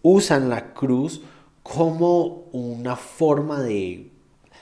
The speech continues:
de resguardar su vida, un ritual de protección. Creo que es importante tener la cruz presente, sea como sea que se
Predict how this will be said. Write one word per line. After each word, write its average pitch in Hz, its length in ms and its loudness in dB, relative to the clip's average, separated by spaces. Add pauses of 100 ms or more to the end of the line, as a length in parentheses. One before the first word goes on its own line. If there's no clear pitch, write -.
(400)
de 95 800 -4
resguardar 104 1300 0
su 123 300 -8
vida, 120 600 -6
un 107 280 -6
ritual 117 460 -4
de 110 80 -4
protección. 113 1120 -6 (1000)
Creo 170 280 8
que 196 80 -2
es - 120 -2
importante 135 1040 -4 (560)
tener 139 380 2
la 170 220 4
cruz 180 340 2
presente, 175 880 0 (140)
sea 151 480 2
como 135 240 -6
sea 120 380 -4
que - 120 -14
se 101 240 -10